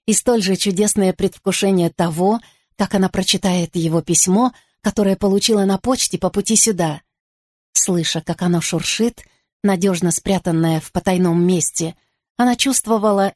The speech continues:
радостное возбуждение. Тот же трепет охватил её, когда старая миссис Конрой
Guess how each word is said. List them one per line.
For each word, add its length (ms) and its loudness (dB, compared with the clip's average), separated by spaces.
радостное 600 0
возбуждение. 920 0
Тот 200 2
же 160 0
трепет 680 -2
охватил 640 0
её, 500 0
когда 260 0
старая 420 2
миссис 500 2
Конрой 640 0